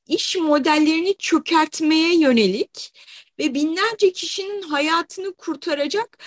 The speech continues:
bir model açıkladı. Bu model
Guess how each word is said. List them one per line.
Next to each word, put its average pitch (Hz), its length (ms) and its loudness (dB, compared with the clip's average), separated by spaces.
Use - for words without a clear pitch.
bir 349 240 4
model 285 500 2
açıkladı. 196 800 -4
Bu 311 200 2
model 330 520 0